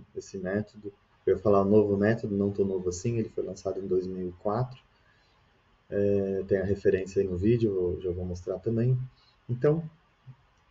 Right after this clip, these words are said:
aproveite aí esse conteúdo. Então, nós nos deparamos aqui, né, com o seguinte problema, né?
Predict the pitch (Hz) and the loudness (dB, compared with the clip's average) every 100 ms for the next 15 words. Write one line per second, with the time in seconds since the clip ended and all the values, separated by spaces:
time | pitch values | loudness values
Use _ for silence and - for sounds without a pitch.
0 | - - - 113 107 110 - 104 104 101 | -14 -8 0 2 4 2 4 4 4 0
1 | - _ _ - - - 95 87 87 - | -12 _ _ -10 -10 -6 -4 2 2 0
2 | - _ _ _ _ _ _ _ _ _ | -8 _ _ _ _ _ _ _ _ _
3 | _ _ _ _ _ _ _ _ _ _ | _ _ _ _ _ _ _ _ _ _
4 | _ _ - - _ _ _ _ _ - | _ _ -20 -20 _ _ _ _ _ -20
5 | - - - - _ - - - - - | -20 -20 -20 -20 _ -20 -20 -20 -20 -20
6 | _ - 156 156 147 123 113 120 123 110 | _ 2 6 8 8 6 2 4 4 2
7 | 101 117 120 110 98 113 117 101 90 87 | 2 2 4 4 6 6 4 2 -2 -6
8 | - 117 104 104 113 110 - 98 107 113 | -6 -4 -4 -6 -6 -8 -8 -4 -2 -2
9 | - 120 104 87 80 76 78 85 | -2 -2 -2 -2 -2 -4 -6 -6